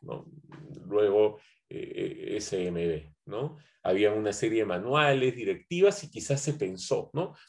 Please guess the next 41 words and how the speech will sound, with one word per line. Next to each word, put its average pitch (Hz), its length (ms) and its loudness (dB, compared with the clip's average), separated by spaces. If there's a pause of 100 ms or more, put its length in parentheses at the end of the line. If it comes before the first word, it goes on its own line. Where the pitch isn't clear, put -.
Como 127 260 6
también 139 400 6
se 226 140 0
pensó 143 400 4
en 185 160 -2
Produce 190 580 6
para 117 200 2
hacer 170 200 -2
el 165 140 -2
reglamento, 139 640 -2 (180)
¿no? 202 240 -2 (160)
Y 113 100 -12
por 131 180 6
eso 220 180 4
tenemos 180 420 2
un 196 120 2
esquema 202 480 8
de 170 120 4
compliance 175 720 4
para 95 220 4
micro, 190 500 2
pequeña, 185 460 4
mediana 156 420 0
y 147 60 -2
gran 170 240 0
empresa, 160 480 4
que 117 80 -2
no 170 100 -2
es 180 100 -6
una 226 140 -6
clasificación 143 880 -2 (300)
que 139 100 0
se 123 120 4
adapte 143 260 6
mucho 165 300 -2
a - 20 0
la 147 140 0
problemática 127 580 0
del 107 140 2
compliance, - 760 -2
¿no? 156 220 -8